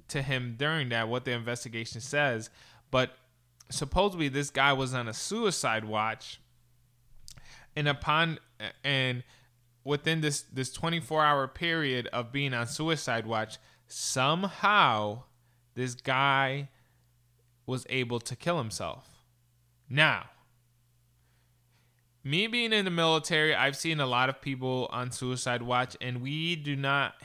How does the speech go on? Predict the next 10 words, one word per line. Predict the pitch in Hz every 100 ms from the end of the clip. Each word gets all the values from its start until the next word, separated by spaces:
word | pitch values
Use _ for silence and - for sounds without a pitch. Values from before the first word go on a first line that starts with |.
| -
handle | 151 151 143 131
it | 123 -
lightly. | 123 127 - 101 90 - - - -
So | - 151 139
to | 139
say | - 151 160
that | 156 143
the | 120
f-, | - - - -
a, | 127